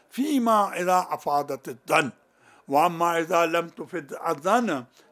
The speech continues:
مع توفر شرائط الاعتبار أنه خبر عادل وخبر ثقة،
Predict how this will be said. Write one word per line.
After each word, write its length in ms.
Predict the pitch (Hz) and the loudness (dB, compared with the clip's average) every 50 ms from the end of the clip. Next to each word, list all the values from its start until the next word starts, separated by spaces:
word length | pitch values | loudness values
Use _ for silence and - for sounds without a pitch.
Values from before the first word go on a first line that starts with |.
| _ | _
مع 380 | 143 139 156 196 208 202 175 165 | -16 -6 -4 -4 -2 -2 -2 -4
توفر 680 | 160 - - 165 180 220 240 233 - - 208 208 214 208 | -4 -6 -8 -4 -2 -2 -2 -2 -2 -2 0 0 0 -2
شرائط 580 | 208 - 170 170 175 185 185 180 175 165 - 185 | -2 -4 -4 -2 0 0 0 0 -2 -4 -6 -10
الاعتبار 800 | 165 175 165 160 160 123 170 156 151 165 165 156 147 135 127 123 _ _ _ _ _ _ - | -8 -4 -4 -4 -4 -4 -6 -4 -2 0 0 0 -2 -4 -8 -14 _ _ _ _ _ _ -8
أنه 560 | 151 160 170 165 190 165 185 170 160 160 160 | -8 -6 -4 -6 -6 -6 -6 -6 -6 -6 -6
خبر 380 | - - 165 156 151 156 165 160 | -6 -4 -4 -4 -2 -2 -4 -2
عادل 720 | 143 151 165 160 151 143 160 165 160 160 160 165 156 147 | 0 2 2 2 0 0 -4 -8 -6 -6 -8 -6 -8 -8
وخبر 500 | 147 143 - - 160 151 151 160 160 151 | -10 -10 -10 -12 -12 -10 -10 -10 -12 -12
ثقة، 580 | - 175 165 - 180 165 156 - 165 170 160 | -12 -16 -16 -12 -12 -14 -12 -12 -12 -12 -12